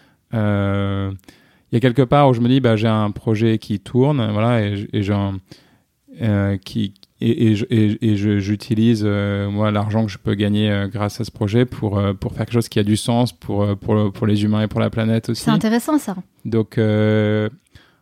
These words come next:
Speaker 1: ouais, moi, c'est, c'est comme ça que je le vois, voilà. Aujourd'hui, ouais, quelque part, je me dis, ouais, je préfère prendre, voilà, sur, sur un projet qui tourne pour, euh, ouais, essayer de,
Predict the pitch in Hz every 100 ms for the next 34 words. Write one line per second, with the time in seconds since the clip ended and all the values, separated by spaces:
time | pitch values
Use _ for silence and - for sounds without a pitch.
0 | - 127 131 - _ 123 127 - 113 113
1 | 123 117 127 117 113 110 117 107 107 113
2 | 104 107 123 120 117 117 117 104 117 135
3 | 117 110 131 135 120 113 - 104 120 -
4 | - 131 127 120 107 - 120 110 - 117
5 | 110 - 110 113 117 107 120 123 120 -
6 | 107 104 104 104 107 107 - 117 107 104